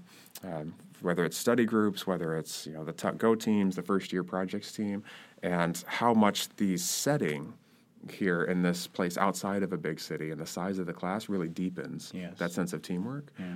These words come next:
Speaker 1: And so the, the level to which students know each other and depend on each other and trust each other, I find it really palpable here, and I haven't seen that anywhere else I've been.
Speaker 2: Right,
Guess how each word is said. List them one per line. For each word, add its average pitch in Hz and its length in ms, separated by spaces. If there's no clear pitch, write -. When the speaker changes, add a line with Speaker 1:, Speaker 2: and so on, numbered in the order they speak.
Speaker 1:
And 90 140
so 92 160
the, 92 160
the 92 160
level 101 440
to 113 140
which 101 220
students 92 400
know 92 180
each 104 160
other 117 280
and 90 160
depend 92 340
on 107 100
each 113 160
other 110 220
and 76 100
trust - 300
each 110 160
other, 127 260
I 95 140
find 95 260
it 80 60
really 92 240
palpable 101 520
here, 113 220
and 107 80
I 85 60
haven't 95 280
seen 90 280
that 76 180
anywhere 78 300
else 71 180
I've 73 140
been. 85 160
Speaker 2:
Right, 90 180